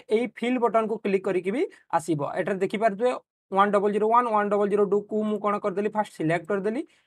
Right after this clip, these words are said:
ଏଠାରେ ଯୋଉ ଡଟ୍ ବଟନ୍ଟି ଅଛି, ଏ ଡଟ୍ ପଏଣ୍ଟକୁ ଆସିଲେ ପ୍ଲସ୍ ଚିହ୍ନଟା ହେଇଯାଉଛି, ତାକୁ ସିଲେକ୍ଟ କରିକି ମୁଁ ତଳକୁ ସ୍କ୍ରୋଲ୍ କରିପାରିବି, ଯାହାଫଳରେ ଅଟୋମେଟିକ୍ କ'ଣ ଆସିବ? ଇଣ୍ଡେକ୍ସ ନମ୍ବର ଆସିଯିବ। ଆସିଗଲା। ତାପରେ ପୁଣି ଡାଟା ମୁଁ ଏଣ୍ଟ୍ରି କରିଦେଉଛି।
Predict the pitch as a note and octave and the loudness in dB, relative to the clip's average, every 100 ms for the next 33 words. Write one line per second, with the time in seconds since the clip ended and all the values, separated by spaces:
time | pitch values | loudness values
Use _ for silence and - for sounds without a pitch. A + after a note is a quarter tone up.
0 | - F#3+ A3 A3 G#3+ E3 F3 F#3+ G3+ G#3 | -6 -2 0 2 2 4 4 2 -2 -2
1 | G#3 G#3 A#3+ - D#3+ F3 F#3+ F#3 G#3 G3+ | -2 -2 -4 -6 -2 2 2 2 -2 -2
2 | F#3+ G#3 F#3+ G3 A#3+ E4+ _ _ E3 F#3+ | 0 0 0 -2 -2 -4 _ _ -4 4
3 | G3 G3+ - - F#3+ F#3 G#3+ G3+ F3 D3 | 4 4 -2 -2 0 2 4 4 2 0
4 | D3 D#3+ G#3 G3 F#3+ F#3+ F#3 G3 F3 G3 | -2 -2 -4 -4 0 0 0 -2 0 -2
5 | G3+ D3+ D3 G#3 F4+ - _ _ - F#3 | 0 0 0 -2 -2 -4 _ _ -2 2
6 | F3+ E3+ D#3 C#4 A4+ _ _ D#3+ D3 C3 | 4 2 2 0 -2 _ _ 0 2 -2
7 | B2 - _ - F#3+ G#3 G#3+ A#3 E3+ D#3+ | -8 -16 _ 0 2 2 2 2 2 0
8 | F#3+ F#3 F#3+ G#3 G3 G#3 A3 F#3+ E3 F3+ | 0 0 0 2 2 2 0 0 0 -2
9 | F3 F3 B3+ - D3 D3 C3+ D3+ - A#3+ | -4 -2 -2 -4 -6 -6 -2 -2 -2 -2
10 | C4 D#4+ _ _ _ G#3+ A3+ B3 A#3+ F#3+ | -2 -4 _ _ _ 2 2 2 0 2
11 | D#3+ E3 E3 C#3+ E3+ C#4+ C#5 _ - D#3+ | 2 2 0 -2 -2 -2 -4 _ -2 0
12 | C#3 B2+ D3 | 0 -4 -8